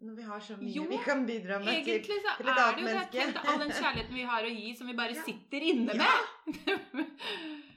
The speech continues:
Speaker 1: Ja,
Speaker 2: Nei,
Speaker 1: altså, jeg tror vi
Speaker 2: det
Speaker 1: glemmer den litt, og så sitter vi her og, ja, vi ønsker å bli elsket, selvfølgelig. Eh,
Speaker 2: Ja.
Speaker 1: det, det går begge veier.
Speaker 2: Mm.
Speaker 1: Mm.
Speaker 2: Det gjør
Speaker 1: Nei.
Speaker 2: det.
Speaker 1: Stressa, den, denne stressa tror jeg har, eh, den er skyvd vekk, ja.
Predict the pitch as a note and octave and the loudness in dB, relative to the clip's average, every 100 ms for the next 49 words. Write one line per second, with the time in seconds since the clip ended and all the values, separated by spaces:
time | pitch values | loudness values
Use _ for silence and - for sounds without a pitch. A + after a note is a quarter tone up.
0 | _ - B3 D4+ - _ A3 B3+ B3+ C#4+ | _ -10 -8 -8 -12 _ -2 -2 -2 -4
1 | C#4 B3 C4 D#4+ D#4+ G#3+ A#3 C#4 A3+ F#3+ | -2 -2 0 0 0 0 -2 -2 -2 -2
2 | G3+ - - G#3+ A3+ A3 A3 A3+ G#3+ G3 | -4 -6 -10 -8 -4 -4 -4 -10 -12 -10
3 | G#3 F#3 F#3+ F#3+ - G#3 G3 F#3+ G#3 G#3 | -8 -6 -6 -8 -8 -8 -8 -8 -6 -6
4 | F3+ D3+ - - D#3 D3 D3+ D#3 C3+ - | -8 -10 -18 -14 -12 -10 -12 -12 -14 -18
5 | C#3+ - _ - B2 C3 C3+ - _ _ | -20 -20 _ -18 -18 -18 -20 -20 _ _
6 | _ _ _ E3+ E3+ C#4+ D4 E4+ - _ | _ _ _ -18 -14 -14 -14 -20 -20 _
7 | _ _ F#3+ F#3+ F3+ G#3 F#3 F3 F3+ D#3 | _ _ -14 -10 -10 -10 -8 -6 -6 -10
8 | D3 C#3 - _ D#4+ D4+ B3+ D4 - _ | -12 -14 -16 _ -12 -12 -12 -14 -20 _
9 | G#3 F3+ - - _ _ _ _ - F#3 | -16 -14 -18 -20 _ _ _ _ -12 -10
10 | F3+ F3+ - - - _ _ F3+ F3+ - | -10 -12 -16 -20 -20 _ _ -10 -10 -10
11 | F#3+ F#3 F3+ F3+ F3+ F3+ F3 F3 F#3 F3+ | -12 -10 -10 -10 -12 -12 -14 -14 -10 -10
12 | F3+ F#3+ F3+ D#3+ D#3+ D#3 D3+ C3+ D#3 D3+ | -10 -12 -12 -14 -12 -14 -16 -16 -18 -18
13 | D3 D3 _ _ _ _ _ _ _ _ | -20 -20 _ _ _ _ _ _ _ _
14 | _ _ _ C#3+ C#3 - C3+ A2+ G#2+ A#2 | _ _ _ -18 -16 -10 -10 -10 -12 -16
15 | - A2 | -12 -14